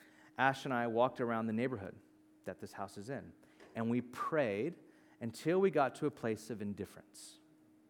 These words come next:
And it took a long time. It took over a <laughs> mile of walking, walking around the neighborhood. We had our little phone app thing. It was on our watches. We're like,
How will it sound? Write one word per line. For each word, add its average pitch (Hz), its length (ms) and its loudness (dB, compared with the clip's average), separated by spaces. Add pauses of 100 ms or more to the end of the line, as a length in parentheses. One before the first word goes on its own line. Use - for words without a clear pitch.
(560)
And 127 100 2
it 127 80 -6
took 208 220 0
a 202 40 4
long 139 360 2
time. 113 240 -4
It 110 80 -6
took 190 180 -4
over 143 220 2
a 113 40 0
<laughs> 101 120 0
mile 104 280 -4
of - 200 -12
walking, 104 260 -10 (360)
walking 135 360 10
around 127 220 8
the 120 60 4
neighborhood. 117 340 4 (1120)
We 135 100 6
had 151 120 12
our 143 60 12
little 135 300 10
phone 139 380 4
app 131 260 4
thing. 123 180 2
It 117 60 2
was 107 120 0
on 120 80 2
our 110 100 2
watches. 113 340 0
We're 110 80 0
like, 104 200 0